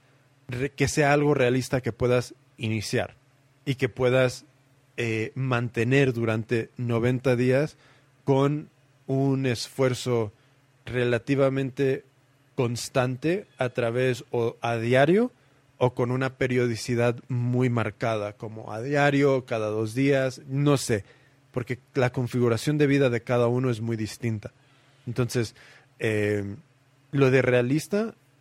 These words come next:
no, yo no pondría que en noventa días deben de poder conseguir lo mismo que nosotros.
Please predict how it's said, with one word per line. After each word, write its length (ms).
no, 400
yo 260
no 220
pondría 480
que 160
en 80
noventa 420
días 260
deben 220
de 80
poder 280
conseguir 420
lo 160
mismo 360
que 120
nosotros. 560